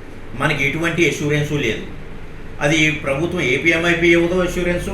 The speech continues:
ఇటు కంపెనీ కూడా మనకి హామీ పత్రం కానీ ఇవ్వదు. ఎవరి ప్రతి సంవత్సరం డిప్రికేషన్ సిస్టమ్‌కి యాసిడ్ టెస్ట్ చేయాలి. ఈ టెస్ట్ అనేది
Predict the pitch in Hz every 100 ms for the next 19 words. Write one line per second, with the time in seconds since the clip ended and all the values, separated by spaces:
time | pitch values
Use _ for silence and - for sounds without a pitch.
0 | - - - - - 156 190 185 165 175
1 | 151 151 160 180 170 180 190 170 156 160
2 | 139 135 156 156 147 151 147 147 123 -
3 | - - - - - - - - - 139
4 | 196 190 170 170 175 190 190 208 170 175
5 | 190 185 170 170 - 170 160 170 151 160
6 | - 160 - 147 147 147 - - - -
7 | - - 147 160 156 147 214 196 196 185
8 | 190 151 147